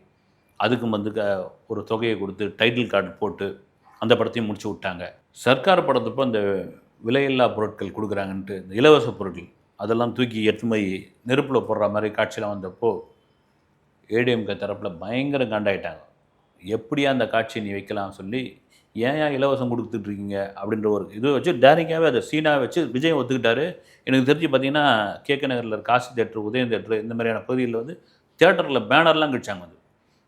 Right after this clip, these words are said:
அவ்வளோ பெரிய நெருக்கடி வந்து சர்க்கார் படத்துக்கு கூட. இது தாண்டி வந்து மாஸ்டர் படத்து ஷூட்டிங் நடந்துகிட்டு இருக்கு. ஏன்னா ஒரு கோவிட்டுக்கு முன்னே நினைக்கிறேன் வந்து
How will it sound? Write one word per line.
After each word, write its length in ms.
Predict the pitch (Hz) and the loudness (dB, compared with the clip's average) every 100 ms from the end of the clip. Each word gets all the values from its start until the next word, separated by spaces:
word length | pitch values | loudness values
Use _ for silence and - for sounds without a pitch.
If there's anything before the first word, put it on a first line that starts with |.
| - | -6
அவ்வளோ 420 | 107 123 208 202 | -4 2 6 6
பெரிய 200 | 175 147 | 6 2
நெருக்கடி 420 | 123 139 143 127 | 2 0 -2 -6
வந்து 400 | 107 98 117 92 | -8 -8 -8 -8
சர்க்கார் 380 | 87 107 113 101 | -10 -6 -4 -4
படத்துக்கு 300 | 95 90 90 | -6 -14 -10
கூட. 220 | 110 117 - _ _ _ - | -10 -10 -16 _ _ _ -8
இது 200 | 101 113 | -6 -2
தாண்டி 300 | 117 131 135 | 0 0 0
வந்து 180 | 123 131 | -2 -2
மாஸ்டர் 520 | 107 131 147 - 113 | 0 0 0 -2 -4
படத்து 240 | 101 - - 190 | -6 -10 -4 -2
ஷூட்டிங் 300 | 196 175 127 | 0 0 2
நடந்துகிட்டு 380 | 123 147 123 | 2 0 -4
இருக்கு. 260 | 95 85 - _ _ _ - | -6 -12 -16 _ _ _ -10
ஏன்னா 140 | 107 | -2
ஒரு 320 | 110 101 - - _ 107 98 _ | 0 0 -2 -16 _ -18 -18 _
கோவிட்டுக்கு 380 | 147 147 135 123 | 0 2 0 -2
முன்னே 260 | 120 151 147 | -2 -2 -2
நினைக்கிறேன் 340 | 127 101 101 | -2 -4 -6
வந்து 200 | 95 117 | -4 -2